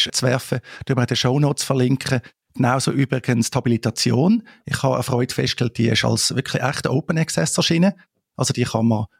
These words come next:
abrufen unter der liberalstmöglichen Creative Commons Lizenz. Auch das tun wir verlinken. Ist ja vielleicht auch interessant, wenn jemand sagt, ja, ich kann jetzt vielleicht nicht alles lesen, aber mal irgendwie ein A-I-Tool drüber laufen lassen.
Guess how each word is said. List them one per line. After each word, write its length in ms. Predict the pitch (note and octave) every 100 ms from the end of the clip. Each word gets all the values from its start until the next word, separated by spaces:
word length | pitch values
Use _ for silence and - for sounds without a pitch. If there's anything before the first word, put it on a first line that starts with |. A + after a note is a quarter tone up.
| -
abrufen 680 | C3+ D3 D3 D3+ - D3+ C#3+
unter 240 | B2+ B2
der 200 | A#2+ B2+
liberalstmöglichen 1040 | B2 B2+ A#2 A2+ C#3+ - - C3 C3+ - C3+
Creative 380 | - - -
Commons 460 | - B2+ D3 D3+ - _ -
Lizenz. 480 | C#3 - C3 C#3
Auch 40 | B2
das 220 | B2 A#2+
tun 160 | C3+ C3
wir 140 | B2 -
verlinken. 420 | C3+ C#3 D#3+ -
Ist 80 | D3
ja 80 | C#3+
vielleicht 180 | C3
auch 80 | C3
interessant, 520 | B2+ A#2+ B2+ C3+ D3+
wenn 80 | D#3+
jemand 180 | D3 C#3
sagt, 320 | - C3+ C3
ja, 300 | A#2+ A#2+ C#3
ich 60 | C3+
kann 100 | -
jetzt 80 | -
vielleicht 160 | A2
nicht 100 | C#3
alles 220 | C3+ D#3+
lesen, 300 | D3 D3+ F3+
aber 220 | E3 - C#3
mal 360 | C3 B2 B2+
irgendwie 200 | B2 B2
ein 280 | A#2+ B2 D#3
A-I-Tool 340 | E3+ F3 E3+
drüber 240 | E3+ D#3+ E3
laufen 380 | D3+ D#3 - D#3+
lassen. 180 | E3